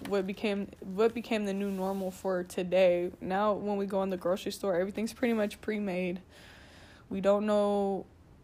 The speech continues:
you know, you could look at the ingredients. It's a long list of things. We don't know where everything originally came from. It's just a long list of stuff we can't pronounce in it. Uh, I always learn when, when looking for food to find the stuff with the least amount of ingredients.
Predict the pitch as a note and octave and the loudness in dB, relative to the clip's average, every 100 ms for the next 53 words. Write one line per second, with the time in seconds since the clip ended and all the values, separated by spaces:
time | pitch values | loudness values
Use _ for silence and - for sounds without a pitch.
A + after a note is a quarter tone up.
0 | - - - - - G#3 F#3+ G3+ A3 A#3+ | -20 -20 -20 -18 -6 -2 0 2 4 6
1 | A#3+ C4 G#3 G3+ F#3+ G#3 G#3 G#3+ G3 F#3+ | 6 6 6 4 2 2 2 2 0 -2
2 | - G3 F3+ F#3 F#3+ G3 G3 G3+ F#3 F#3 | -4 0 2 4 4 4 2 0 -4 -2
3 | F#3+ G3+ G#3 G3 F#3+ G3 F#3+ F3 - - | -2 -2 -2 0 2 2 4 2 0 -2
4 | G3 G#3 G3+ F#3+ F3+ F#3+ G3 G#3 G3 G3 | 0 0 -2 0 2 2 2 0 0 0
5 | - G3 G3 G3+ F3+ F#3 F#3 F#3 F#3+ - | 0 0 0 0 0 0 0 -2 -4 -6
6 | - F#3 F#3+ G3 G3 G#3 G3 - G3+ G3 | 0 4 4 4 2 0 -2 4 4 4
7 | F#3+ - F3 - F#3 F#3 F#3+ F3+ F#3 F#3 | -2 -2 -4 -2 -2 2 0 0 -4 -2
8 | F#3 F#3 - - - - - - - - | -4 -6 -12 -20 -20 -20 -20 -20 -8 -4
9 | F3+ D#3 A#3 B3+ A3+ G#3+ G#3 G#3 G3 G3 | 2 8 10 10 6 2 2 0 0 -2
10 | F#3+ - G#3 G3 F#3+ G3+ G3+ G3+ G#3 F#3 | -2 -6 -4 -2 0 -2 0 -4 -4 -6
11 | - G#3 G#3 G#3 G3 F#3 F#3+ G3 G3+ G3+ | -2 -2 0 -2 0 2 2 2 2 2
12 | G3 - F#3 G3 - F3 E3 - F3+ F#3 | 0 -4 -4 -4 -4 -4 -4 -4 -4 0
13 | F3 - - - - | -2 -2 -6 -8 -14